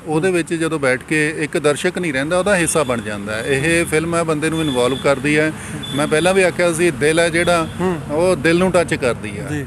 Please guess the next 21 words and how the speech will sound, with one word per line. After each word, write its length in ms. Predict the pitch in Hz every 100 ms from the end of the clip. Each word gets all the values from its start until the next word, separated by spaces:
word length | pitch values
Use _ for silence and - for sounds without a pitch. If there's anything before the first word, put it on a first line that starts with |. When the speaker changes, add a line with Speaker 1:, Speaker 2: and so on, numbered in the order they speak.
| 104 113
Speaker 1:
ਜਿਹੜੀ 200 | 143 175
ਚੀਜ਼ 200 | 180 170
ਤੁਹਾਡੇ 200 | 165 165
ਦਿਲ 180 | 139
ਨੂੰ 160 | 143 165
ਟੱਚ 220 | 160 160
ਕਰ 180 | 156 143
ਗਈ 160 | 139 160
ਨਾ, 220 | 170 165 -
ਉਹ 140 | 165
ਤੁਹਾਡੇ 340 | 160 160 170 185
ਅੱਖਾਂ 260 | 143 - 175
'ਚੋਂ 120 | 180
ਨਿਕਲੇਗੀ, 460 | 151 170 160 113 104 - 151
Speaker 2:
ਜੀ। 60 |
Speaker 1:
ਉਹਨੂੰ 200 | 160 180
ਤੁਸੀਂ 260 | 170 165 175
ਰੋਕ 220 | 143 131
ਨਹੀਂ 160 | 143 135
ਸਕਦੇ। 340 | 120 110 110 135
Speaker 2:
ਜੀ। 120 | 151